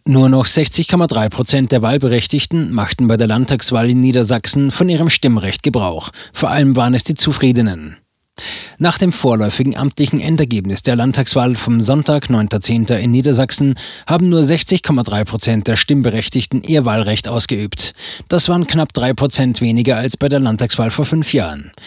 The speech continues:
Gegenüber der Bundestagswahl im Vorjahr lag die Wahlbeteiligung sogar um vierzehn Komma vier Prozent niedriger. Der Anteil der ungültigen Stimmen stieg auf ein Komma drei Prozent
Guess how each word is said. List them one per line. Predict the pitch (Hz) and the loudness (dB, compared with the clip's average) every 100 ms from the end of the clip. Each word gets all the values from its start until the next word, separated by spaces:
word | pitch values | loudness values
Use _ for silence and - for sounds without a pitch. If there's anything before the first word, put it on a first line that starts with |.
| - - - | -20 -8 -2
Gegenüber | 123 117 107 | 0 0 0
der | 110 101 | -2 -2
Bundestagswahl | 113 110 - 127 - 143 | 0 0 0 0 0 0
im | 156 | 0
Vorjahr | - 127 110 117 123 120 - - - | 0 -2 0 2 2 0 -4 -10 -6
lag | 143 | -4
die | - 147 | 0 0
Wahlbeteiligung | 143 143 - 143 139 139 143 127 | 2 0 0 0 2 2 0 0
sogar | 135 139 135 | 0 0 0
um | 156 | -2
vierzehn | - 131 - 139 | -2 -2 0 0
Komma | 147 | 0
vier | 143 131 | 0 0
Prozent | 123 110 - 143 | -2 -2 -2 -2
niedriger. | 131 113 113 95 - - - - - - - - | -2 -2 -4 -6 -6 -12 -18 -16 -14 -14 -8 -2
Der | 180 | 0
Anteil | 185 190 - 104 | 2 0 2 0
der | 113 107 | 0 -2
ungültigen | 165 156 147 135 135 | 0 2 2 2 0
Stimmen | - 143 135 135 120 | 0 2 2 2 0
stieg | - - 180 | -2 -2 0
auf | 160 - | 0 0
ein | 120 131 | -2 -2
Komma | 139 135 | 0 -2
drei | 113 117 | -2 -2
Prozent | - - 127 87 | -2 0 0 -2